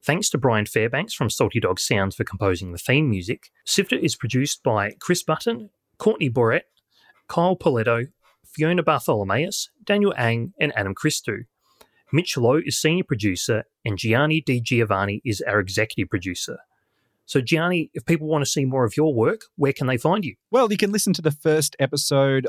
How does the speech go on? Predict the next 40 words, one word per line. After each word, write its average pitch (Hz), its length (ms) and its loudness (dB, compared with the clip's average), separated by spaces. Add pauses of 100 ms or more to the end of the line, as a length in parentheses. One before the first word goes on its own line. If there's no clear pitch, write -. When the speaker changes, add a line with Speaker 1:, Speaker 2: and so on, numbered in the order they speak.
Speaker 2:
of 120 420 0
Walkthrough 180 640 0
for 127 260 -2
twenty 127 600 -2
twenty-four. 143 680 0
Uh, 120 100 2
Kyle 131 300 2
and 123 80 0
I 117 80 2
just 104 180 -6
recorded 110 460 -2
that, 95 240 2 (220)
um, 92 360 -4 (600)
to - 140 -4
kick - 180 0
us 123 180 2
off 113 200 2
for - 280 -4
this 110 240 0
year 104 300 0
of 92 100 -4
news. 104 420 0 (280)
If 113 80 -6
you 123 60 4
haven't 139 180 2
heard 127 100 4
of 104 100 0
Walkthrough 104 380 0
before, 98 540 0 (340)
um, 95 220 2
it 98 160 -2
is 98 140 -2
our 95 300 2
weekly 98 300 -2
news 92 220 -4
podcast, 87 480 -4
and 90 80 -6
we 90 160 -6
always, 90 580 -4
uh, 85 260 -6